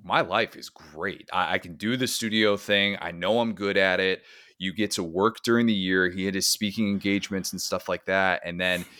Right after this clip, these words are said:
even during the week, during the football season, he's like, "I could just take my wife. We could just get away for, like, three or four days. And yeah, I might be calling a game over the weekend, but you develop this life." You love, uh, you, like, it's very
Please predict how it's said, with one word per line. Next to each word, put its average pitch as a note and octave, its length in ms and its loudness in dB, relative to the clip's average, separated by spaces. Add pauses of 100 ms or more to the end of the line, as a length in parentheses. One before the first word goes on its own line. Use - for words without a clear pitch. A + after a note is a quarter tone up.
even G#3 220 0
during C#3 240 -6
the G2 60 -8
week, A#2 340 -8
during A#2+ 200 -4
the G2 80 -6
football E3 400 -4
season, F2+ 260 -6
he's F2 140 -10
like, F2+ 180 -8
"I F3+ 80 0
could C#4+ 120 -4
just F#4+ 140 -4
take D#3 140 -6
my B2+ 120 0
wife. F#2+ 300 2
We G2+ 100 -8
could B2 80 -6
just G#2 160 -6 (340)
get A2+ 100 0
away G#2 220 4
for, F#2+ 100 -6
like, E2 160 -4
three G2 160 -4
or F2+ 60 -2
four F2 200 -6
days. F#2+ 480 2 (280)
And B2 80 0
yeah, C3 160 2
I - 20 2
might A#2+ 200 2
be G#2+ 60 -10
calling A2 300 -2
a G2 40 -6
game B2+ 260 -2
over A#2 160 0
the F2+ 60 -8
weekend, F#2 300 -6
but G2+ 120 -6
you A2+ 100 -4
develop G#2 520 -4
this F2+ 220 -8
life." C3 280 2 (400)
You E3+ 280 -2
love, G#2 600 2
uh, A2 60 0
you, G3 180 -4
like, A2 200 0
it's G#2 160 -12
very C3 400 2